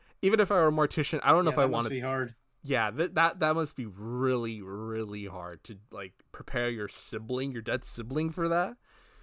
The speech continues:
Speaker 2: But I guess if, if, if that's what you do for a living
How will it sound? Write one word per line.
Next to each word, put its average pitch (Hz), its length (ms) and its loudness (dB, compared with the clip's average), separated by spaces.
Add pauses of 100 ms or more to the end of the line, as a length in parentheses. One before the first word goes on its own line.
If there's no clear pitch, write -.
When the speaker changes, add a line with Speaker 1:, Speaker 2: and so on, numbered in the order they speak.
(420)
Speaker 2:
But 202 140 -4
I 226 80 0
guess 240 240 -2
if, 185 140 -4 (200)
if, 156 160 -4 (180)
if 156 120 -4
that's 185 220 2
what 170 120 2
you 139 80 0
do 151 160 4
for 147 140 -4
a 127 80 0
living 127 420 -2